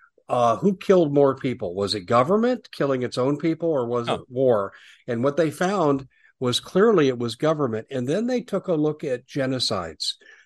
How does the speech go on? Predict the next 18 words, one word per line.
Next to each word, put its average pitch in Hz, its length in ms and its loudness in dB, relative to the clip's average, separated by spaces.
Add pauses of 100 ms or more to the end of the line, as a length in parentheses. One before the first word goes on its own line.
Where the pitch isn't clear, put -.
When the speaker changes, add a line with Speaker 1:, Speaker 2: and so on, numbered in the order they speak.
(180)
Speaker 1:
And 120 160 2
they 131 140 6
said, 127 260 4
"What 151 160 4
are 240 60 6
the 214 120 2
preconditions 147 960 0
for 123 140 -4
genocide, 120 560 -2
the 95 80 -8
sixteen 156 500 -2
genocides 131 560 -2
that 104 120 -4
happened 117 320 -2
in 113 60 -2
the 104 80 -2
twentieth 117 340 -2
century?" 139 460 -2